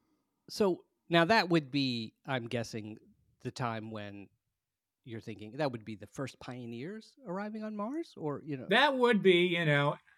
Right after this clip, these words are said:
Speaker 2: assuming that'll be the, the initial mission, you know,
Speaker 1: Right.
Speaker 2: probably a crew of between four and six, basically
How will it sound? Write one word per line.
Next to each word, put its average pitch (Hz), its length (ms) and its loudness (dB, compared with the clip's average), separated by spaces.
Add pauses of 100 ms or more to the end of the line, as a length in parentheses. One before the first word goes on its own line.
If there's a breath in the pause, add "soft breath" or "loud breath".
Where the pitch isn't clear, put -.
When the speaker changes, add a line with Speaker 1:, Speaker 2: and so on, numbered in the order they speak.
(200 soft breath)
Speaker 2:
assuming 214 400 6
that'll 190 260 4
be 180 320 2
the, 190 80 -6 (140)
the 196 100 6
initial 170 380 2
mission, 156 480 2
you 151 80 -2
know, 147 80 -2
Speaker 1:
Right. 147 80 -6
Speaker 2:
probably 160 460 2
a 156 40 4
crew 165 420 0
of 147 260 4
between 151 600 0 (100)
four 156 520 2
and 139 200 -2
six, - 540 -4 (1040)
basically 254 680 0